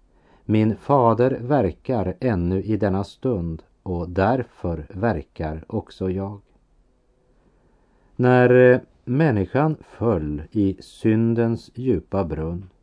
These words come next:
så kunde inte Herren Jesus vila på sabbaten. Även om Gud vilade på den sjunde dagen efter att han skapat universet,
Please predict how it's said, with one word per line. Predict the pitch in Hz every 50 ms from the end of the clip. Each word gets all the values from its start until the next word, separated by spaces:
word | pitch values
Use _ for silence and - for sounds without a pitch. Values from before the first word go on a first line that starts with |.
| _ _ _ _ _ _ _ _ _ _ _ _
så | - - 117 -
kunde | - - 143 123 117 135 135
inte | 123 104 - 127
Herren | 110 107 107 107 117 120 120
Jesus | 95 85 87 90 92 87 - - - 95 92 90 - - - -
vila | - 95 101 117 107 85 78 78 82 85 90 90 -
på | - - 78 - -
sabbaten. | - - - 82 76 78 82 85 - - - 101 107 110 - _ _ _ _ _ _ _ _ _ _ _ _ _ _ _ _ _ _ _ -
Även | 123 131 120 107 95 98 110 117
om | 131 139 147 147 -
Gud | 110 98 - 95 95 95 87 80 78 78 - - _ _
vilade | 101 104 127 143 135 120 113 110 110 110 120
på | 117 139 123
den | 123 120 117
sjunde | - - 160 151 117 98 98 95 113 120
dagen | 107 95 92 92 95 98 101 110 113 113
efter | 110 101 - - 101
att | 101 98 104
han | 101 101 101
skapat | - - - - 131 101 85 - - 95 95
universet, | 104 104 107 117 123 107 87 - 73 - - - 104 98 - _ -